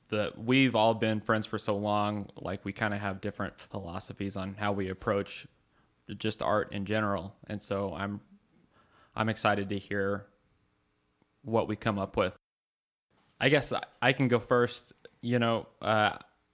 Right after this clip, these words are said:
I really got in, into music and kind of interested in it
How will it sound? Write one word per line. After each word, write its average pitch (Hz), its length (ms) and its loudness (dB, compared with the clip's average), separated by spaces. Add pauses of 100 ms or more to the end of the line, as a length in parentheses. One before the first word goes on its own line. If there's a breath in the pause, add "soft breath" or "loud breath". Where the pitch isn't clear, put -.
(120)
I 120 140 0
really 135 260 4
got 120 380 2 (260)
in, 123 240 -2 (480)
into 131 1000 -2
music 113 400 0
and 104 260 -6
kind 113 180 4
of 107 80 2
interested 110 520 -4 (120)
in 110 160 -2
it 110 240 0